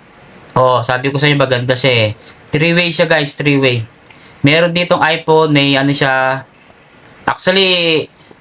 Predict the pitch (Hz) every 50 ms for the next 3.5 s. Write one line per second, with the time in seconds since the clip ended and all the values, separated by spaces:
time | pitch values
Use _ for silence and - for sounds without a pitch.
0 | _ - - 151 165 180 185 170 135 - - 143 160 165 170 151 160 170 170 165
1 | 156 147 135 131 127 131 127 123 - _ _ _ _ - _ _ - - - -
2 | 135 135 147 143 147 151 143 143 147 143 143 139 143 143 139 - 127 123 117 113
3 | 110 110 110 - - - - - -